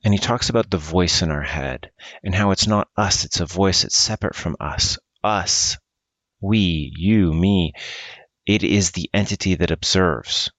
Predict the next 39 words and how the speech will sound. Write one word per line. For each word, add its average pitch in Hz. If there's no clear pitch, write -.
And 90
so 104
he 95
draws 95
a 87
distinction 85
between 80
the 78
entity 82
that -
talks -
and 85
the 78
entity 73
that -
hears. -
And 104
I 90
thought 107
about 101
it -
today 92
while 92
I 90
was 87
meditating -
because 87
I 82
noticed 80
tightness. -
And 98
I 98
was 98
like, 98
"Oh, 82
that -
tightness 107
is -
different. 95